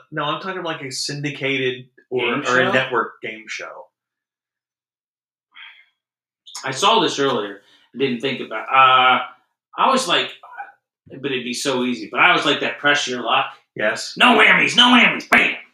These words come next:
Speaker 2: You know, you know, <laughs> it blows up your money and stuff.
Speaker 1: Right.
Speaker 2: It's back on.
Speaker 1: It is.
Speaker 2: I love that show.
Speaker 1: Everything old is new
Speaker 2: Well,
Speaker 1: again.
Speaker 2: there was, there was one on with this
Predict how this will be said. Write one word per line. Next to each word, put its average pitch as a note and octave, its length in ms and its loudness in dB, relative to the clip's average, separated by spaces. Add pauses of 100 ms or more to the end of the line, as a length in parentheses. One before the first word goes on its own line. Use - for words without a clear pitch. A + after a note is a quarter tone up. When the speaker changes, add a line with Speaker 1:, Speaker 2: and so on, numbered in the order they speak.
Speaker 2:
You C#3 120 -10
know, C3+ 80 -6
you B2 240 -8
know, A#2+ 100 -6 (640)
<laughs> - 640 2
it D3 100 -4
blows C#3 300 2
up C#3+ 180 2
your B2+ 100 -2
money B2+ 280 -2
and C3+ 80 -6
stuff. D3 320 -2
Speaker 1:
Right. A2 180 -6
Speaker 2:
It's - 160 -6
back C#3+ 280 2
on. B2+ 320 -6
Speaker 1:
It C#3+ 160 -4
is. A#2 360 -6
Speaker 2:
I C#3+ 120 0
love C#3+ 240 0
that - 160 -6
show. - 200 -8
Speaker 1:
Everything C#3+ 400 0
old C3 220 2
is - 140 -4
new C#3+ 120 0
Speaker 2:
Well, D4+ 140 8
Speaker 1:
again. D#4 140 8
Speaker 2:
there C4 60 4
was, C4 300 4
there G#3+ 160 6
was C4+ 260 2
one G3+ 200 0
on F#3+ 280 2 (360)
with D#3+ 80 -6
this - 220 -6